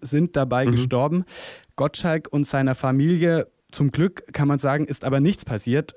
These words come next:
Speaker 1: Warum also dieser große Fokus auf ihn?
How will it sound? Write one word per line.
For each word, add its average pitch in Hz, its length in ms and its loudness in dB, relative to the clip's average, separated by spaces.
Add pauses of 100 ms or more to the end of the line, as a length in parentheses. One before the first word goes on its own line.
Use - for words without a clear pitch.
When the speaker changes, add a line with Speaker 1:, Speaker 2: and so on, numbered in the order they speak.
(120)
Speaker 1:
Warum 190 520 0
also 156 420 0
dieser 143 400 0
große 143 420 -2
Fokus 156 440 -2
auf 107 200 -6
ihn? 104 280 -6